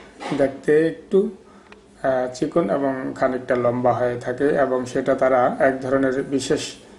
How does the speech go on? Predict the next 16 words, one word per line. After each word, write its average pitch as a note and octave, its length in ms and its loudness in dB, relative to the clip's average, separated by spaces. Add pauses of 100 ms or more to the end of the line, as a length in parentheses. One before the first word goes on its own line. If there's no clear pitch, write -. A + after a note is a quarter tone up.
(320)
মেশিনে C#3+ 560 0 (800)
পিষে D3+ 440 0 (580)
চ্যাপ্টা C#3+ 420 -2
করে, B2 340 -2 (680)
আহ, C3 200 0
ওটস B2+ 260 -8
তৈরি B2+ 220 -2
করে। C#3+ 320 -2 (720)
বাংলাদেশ D3 540 0
সাধারণত C#3+ 500 0 (520)
দুবাই C#3+ 420 4
এবং C3 260 -2
মালয়েশিয়া C3+ 720 0
থেকে, C3+ 400 0 (480)
আহ, B2+ 320 0
টিনজাত, C3+ 500 2